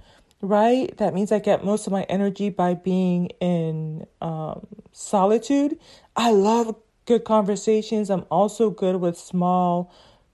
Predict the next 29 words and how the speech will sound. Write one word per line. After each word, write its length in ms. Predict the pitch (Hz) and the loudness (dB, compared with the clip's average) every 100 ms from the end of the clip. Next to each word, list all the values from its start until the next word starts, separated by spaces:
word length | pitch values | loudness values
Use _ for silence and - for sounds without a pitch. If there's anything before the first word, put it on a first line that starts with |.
| _ _ | _ _
groups 560 | 185 202 214 214 - | -2 0 0 -2 -4
or 240 | 196 180 - | 2 2 2
intimate 480 | 175 202 226 202 190 | -2 -2 -2 -2 -2
one-on-one 540 | 170 185 185 175 185 214 | 0 0 0 0 0 -2
conversations, 1000 | 247 262 285 285 285 294 311 302 311 - _ - - _ | -4 -4 -4 -2 -2 -2 -4 -4 -6 -12 _ -20 -20 _
but 140 | 233 240 | 2 2
I'm, 200 | 233 226 | 2 0
I'm 240 | 214 220 214 | 0 0 0
not 320 | 220 262 269 | 0 -2 -2
this 240 | 247 214 | -2 -2
mean, 560 | 180 185 202 226 233 - - | -2 0 0 2 0 -2 -6
angry 420 | 214 220 214 208 | -2 -2 0 -2
person 600 | 180 202 208 202 214 202 | -4 -2 0 0 0 0
that's 300 | 185 170 - | 0 -2 -4
just 300 | - 208 - | -6 -6 -2
socially 420 | 190 196 202 202 - | -2 -2 -2 -6 -4
awkward 320 | 190 202 196 | -4 -2 0
and 160 | 175 | 0
can't 240 | - 202 180 | 0 -4 0
get 80 | 185 | 0
along 360 | 165 175 180 | 2 2 2
with 160 | 170 170 | 0 -4
people. 520 | 170 170 160 156 160 - - - | -8 -6 -6 -6 -8 -14 -20 -8
And 80 | 196 | -2
I 100 | 196 | 0
think 220 | 196 240 | 0 -4
that 160 | 214 208 | -4 -2
that's 240 | 185 185 | -4 -2
important, 840 | 180 180 196 185 175 180 165 - | -6 -4 0 0 0 -2 -4 -8